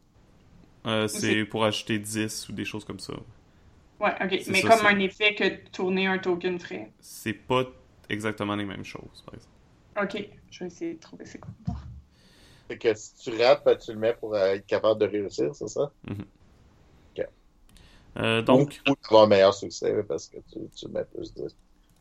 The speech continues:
Speaker 2: Oh.
Speaker 1: t'as, tu réussis à retourner au gîte sans problème, là.
Speaker 2: Je vais être en bas, euh, pour t'accueillir quand t'arrives.
Speaker 1: Parfait.
Speaker 3: Ouais, parce que là, je l'ai quand même couru, là, on s'entend, là.
Speaker 1: Tu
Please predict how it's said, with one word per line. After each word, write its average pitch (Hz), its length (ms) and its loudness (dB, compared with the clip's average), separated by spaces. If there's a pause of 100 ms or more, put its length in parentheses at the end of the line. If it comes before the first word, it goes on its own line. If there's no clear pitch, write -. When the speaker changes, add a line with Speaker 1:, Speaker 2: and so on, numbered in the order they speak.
(180)
Speaker 2:
Oh. 285 320 -4
Speaker 1:
t'as, 107 200 4 (960)
tu - 120 -6
réussis 113 280 4
à 127 100 8
retourner 110 320 0
au 107 100 2
gîte 110 260 0
sans 104 160 -2
problème, 92 460 -6
là. 113 60 -12 (1800)
Speaker 2:
Je 220 120 -2
vais 190 160 8
être 190 120 4
en 196 200 10
bas, 196 340 10
euh, 175 120 8
pour - 180 -8
t'accueillir 175 460 0
quand 175 140 -4
t'arrives. 165 420 -6 (360)
Speaker 1:
Parfait. - 300 -10 (1600)
Speaker 3:
Ouais, - 140 6
parce - 160 -6
que - 80 6
là, 90 160 10
je - 140 2
l'ai - 80 -4
quand 85 160 6
même 87 180 0
couru, 101 540 0
là, 139 80 8
on 131 160 10
s'entend, - 540 2
là. 147 140 -2 (540)
Speaker 1:
Tu - 60 -10